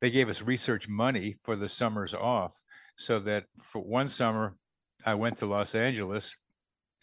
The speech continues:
Second summer, uh, I went to Boston.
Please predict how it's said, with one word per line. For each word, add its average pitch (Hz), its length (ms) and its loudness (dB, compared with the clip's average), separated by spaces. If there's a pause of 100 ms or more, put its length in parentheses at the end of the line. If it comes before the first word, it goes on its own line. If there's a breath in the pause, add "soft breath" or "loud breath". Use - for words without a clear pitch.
Second 123 360 0
summer, 113 420 0 (500 loud breath)
uh, 98 340 2
I 98 140 0
went 110 300 -4
to 104 100 -4
Boston. 110 580 0